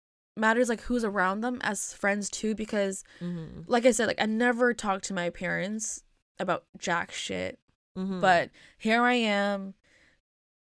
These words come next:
Speaker 1: really aware of my own actions and people around me, and, like, I don't know, you know what I mean though? Like, I, like, no one shaped me other than my friends, 'cause I wouldn't,
Speaker 2: Mm-hmm.
Speaker 1: like, obviously my mom and dad, like, shaped me in, like, other forms,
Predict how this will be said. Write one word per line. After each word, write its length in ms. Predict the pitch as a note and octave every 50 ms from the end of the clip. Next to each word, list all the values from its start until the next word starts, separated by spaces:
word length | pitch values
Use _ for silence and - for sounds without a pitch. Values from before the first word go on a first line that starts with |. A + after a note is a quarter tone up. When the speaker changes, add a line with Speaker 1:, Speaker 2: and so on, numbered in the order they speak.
| _ -
Speaker 1:
really 580 | F#3 G3+ G#3+ A3 A3+ A#3+ A#3 A#3+ A#3 A3+ - -
aware 320 | - G3+ F#3+ G3 G3 F#3+ G3+
of 80 | G3
my 120 | F#3+ F#3+ F3+
own 160 | F3+ F3+ F3+
actions 680 | F3 E3 - - - - F#3+ F3+ F3+ F3+ F3 F3+ - - _
and 360 | - E3 E3 E3 E3 E3 E3 - - _ _ _ _
people 240 | - G#3+ G3 A3 G3+
around 360 | F#3+ F#3 F3 E3+ E3+ F3 F#3+
me, 320 | F3 E3+ E3+ E3+ F3 F3 -
and, 140 | - E3 E3
like, 180 | E3 D#3+ D#3+ - _ _ -
I 80 | A3+
don't 120 | D4 D#4 C4
know, 100 | A3 -
you 100 | A#3 A#3
know 100 | C4+ D4+
what 100 | D#4+ D#4
I 60 | C4
mean 200 | G#3+ F#3+ F#3+ F#3+
though? 140 | A3 A#3 A#3
Like, 280 | A3+ G3 F#3 - - _ _ _ - - - - _ _ _ _ _ _ _ _ -
I, 420 | F3+ F#3+ G3 G#3 A3 A#3+ B3 A#3 -
like, 120 | A3 A#3+
no 140 | G#3 G#3 A#3+
one 160 | C#4 D#4+ D4+ C4
shaped 320 | - - A3+ G#3 A3 A3
me 140 | A3+ G#3+ G3+
other 200 | - G3+ G#3 G#3
than 100 | G3 G3
my 140 | F#3+ F3 E3+
friends, 640 | E3+ - - E3+ E3 D#3+ - - - - - - -
'cause 140 | - - - -
I 140 | G3+ G#3
wouldn't, 300 | A3+ A#3+ B3 B3 C4 A#3+
Speaker 2:
Mm-hmm. 240 | G#3 G3+ G3 F3+ E3
Speaker 1:
like, 100 | A3+ A3+ G#3
obviously 320 | A3+ A#3+ C4 B3 - C#4
my 120 | B3+ A#3
mom 280 | G3 F#3+ F#3 F3+ F3+ F#3+
and 100 | F#3 F3+
dad, 240 | G3 E3 D#3+ E3+ -
like, 200 | D#3+ D#3+ E3 -
shaped 260 | - F3+ E3+ E3+ -
me 220 | F3 E3+ E3+ -
in, 80 | - E3
like, 120 | E3+ E3+ -
other 180 | - F3 F3
forms, 480 | E3+ - E3 D#3 E3 G3 A#3 B3 B3+